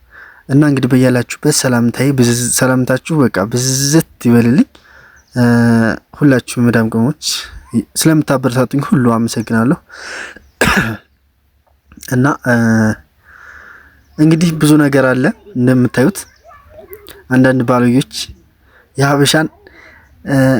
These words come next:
እሙሙ በጣም ይወዳሉ። ጠብቁ፣ <laughs> ራሳችሁን ጠብቁ ማለት ነው። እና፣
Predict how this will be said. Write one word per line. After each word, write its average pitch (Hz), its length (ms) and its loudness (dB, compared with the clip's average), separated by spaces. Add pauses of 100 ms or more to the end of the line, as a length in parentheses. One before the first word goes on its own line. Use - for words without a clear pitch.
(100)
እሙሙ 170 320 6 (120)
በጣም 240 320 2
ይወዳሉ። 208 400 2 (120)
ጠብቁ፣ 151 400 -4 (160)
<laughs> - 380 0 (760)
ራሳችሁን 147 520 0
ጠብቁ 127 440 -2
ማለት 110 300 2
ነው። 117 100 2
እና፣ 208 120 4